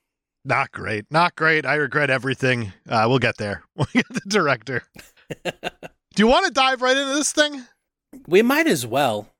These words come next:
Speaker 2: This is a movie that I, I think I've seen before.
Speaker 1: You think?
Speaker 2: I think I have, but then watching it, I was like, "I don't remember it like this at all."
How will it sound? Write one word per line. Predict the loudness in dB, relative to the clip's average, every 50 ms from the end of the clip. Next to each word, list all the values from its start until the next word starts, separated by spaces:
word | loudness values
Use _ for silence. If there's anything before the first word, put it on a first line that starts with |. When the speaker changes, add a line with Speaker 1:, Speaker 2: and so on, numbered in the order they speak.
| _ _ -20
Speaker 2:
This | -12 -8 -8 -6 -4
is | -4 -2
a | 0
movie | 2 2 2 2 2
that | 0 -2 -2
I, | -2 -2 -2 -2 -4 -6 -10 -10 -8
I | -6 -6
think | -6 -8 -6 -4 -4 -2 0 0
I've | 0 0 0
seen | -2 -4 -4 -2 -2 -4
before. | -6 -6 -8 -8 -8 -8 -6 -8 -8 -10 _ _ _ _ _ _ _ _ _ -4
Speaker 1:
You | -2 -2 -2
think? | -2 -2 -2 0 0 0 -4 -8 -16 -20 _ _ _ _ _ -20 -20 -12 _
Speaker 2:
I | -4 -4
think | -4 -4 -4 -6 -4 -4 -2
I | -2
have, | 0 0 2 0 0 0
but | -2 -2 0
then | 0 0 0 0 -4 -8
watching | -12 -8 -6 -6 -6 -6 -6 -6 -4 -4
it, | -4
I | -2 -2
was | -4 -4 -4 -4
like, | -6 -6 -6 -10 -18 _ _ _ _ _ _ _ _ -4
"I | -2
don't | -2 -2 -4
remember | -6 -6 -4 -4 -2 0 0 0
it | 0 -2
like | -4 -4 -6 -4
this | -6 -8 -8 -8 -8
at | -6 -4
all." | -2 -2 -2 -2 -4 -8 -14